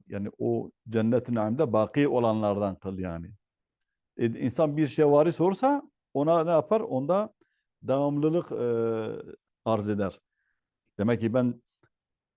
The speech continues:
cennet-i naime varis olursam orada devamlı olacağım yani. Baki olacağım. Evet, evet. Yüce Rabbim bizlere de nasip etsin inşallah.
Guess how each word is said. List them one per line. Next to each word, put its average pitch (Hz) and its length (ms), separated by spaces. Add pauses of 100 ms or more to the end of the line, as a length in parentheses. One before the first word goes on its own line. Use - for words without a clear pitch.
(120)
cennet-i 127 460
naime 131 380
varis 139 260
olursam 208 380
orada 120 340
devamlı 127 320
olacağım 95 360
yani. 87 180
Baki 123 240
olacağım. 104 380 (2750)
Evet, 123 560
evet. - 340 (220)
Yüce 127 240
Rabbim 131 260
bizlere 123 280
de 120 100
nasip 110 320
etsin 110 180
inşallah. 113 520